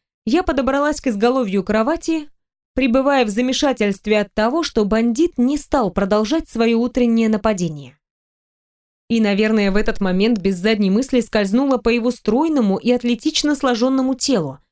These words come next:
задержав непозволительное внимание на широкой крепкой спине.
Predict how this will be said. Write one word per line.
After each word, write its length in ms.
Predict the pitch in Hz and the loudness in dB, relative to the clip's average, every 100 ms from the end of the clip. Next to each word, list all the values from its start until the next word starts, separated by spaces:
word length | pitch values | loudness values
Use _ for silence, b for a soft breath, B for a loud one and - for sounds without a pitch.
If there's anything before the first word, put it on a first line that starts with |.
| _ _ _ _ _ _ | _ _ _ _ _ _
задержав 600 | 202 240 220 233 208 254 | -2 0 2 2 2 0
непозволительное 880 | 240 214 214 202 240 240 208 190 190 | 0 -2 -2 0 0 0 -2 0 0
внимание 520 | 180 220 277 269 190 190 | 0 2 2 2 2 0
на 100 | 202 | -2
широкой 540 | - 220 277 269 247 | 0 0 0 -2 -2
крепкой 400 | 233 208 - 208 | 0 -4 -4 -6
спине. 440 | - 202 170 131 | -2 -2 -2 -6